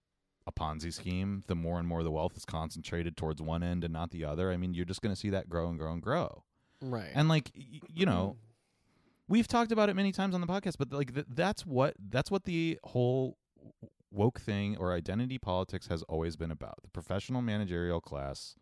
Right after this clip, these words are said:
Speaker 1: uh, looking out for their own self-interest under the guise of politics that make them feel not guilty about taking wealth from other people.
Speaker 2: Right.
Speaker 1: That's what it's about. It assuages their guilt, which is why it has this religious component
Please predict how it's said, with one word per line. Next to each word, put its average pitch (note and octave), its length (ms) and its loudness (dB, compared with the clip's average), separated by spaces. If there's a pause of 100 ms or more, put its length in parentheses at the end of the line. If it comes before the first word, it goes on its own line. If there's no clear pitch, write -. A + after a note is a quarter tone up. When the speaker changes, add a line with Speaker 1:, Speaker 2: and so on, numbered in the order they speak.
(580)
Speaker 1:
uh, D2 220 0
looking A2 320 0
out G#2 180 2
for G2+ 120 0
their F#2+ 240 2
own F2 200 2
self-interest D2+ 840 0
under D#2 240 -2
the D2+ 120 -6
guise D2+ 560 -2
of E2+ 200 -6
politics D#2+ 540 -2
that D2+ 160 -6
make D#2 200 -6
them D#2 180 -4
feel D#2 280 -4
not D#2 320 -4
guilty D#2+ 580 -4 (300)
about F#2 340 2
taking G2+ 460 0
wealth D#2 220 -2
from G2+ 160 -2
other F#2 160 0
people. - 560 -6
Speaker 2:
Right. G2 300 -8 (340)
Speaker 1:
That's C#3+ 200 2
what G#3 120 6
it's G3+ 120 0
about. E3 300 4
It G2+ 80 4
assuages C#3 560 2
their A2+ 140 2
guilt, G2+ 280 2
which F2 160 0
is F#2+ 120 -2
why A2 180 4
it D3+ 80 0
has B2+ 240 0
this A2+ 240 -6
religious G2+ 400 -2
component F2+ 640 -2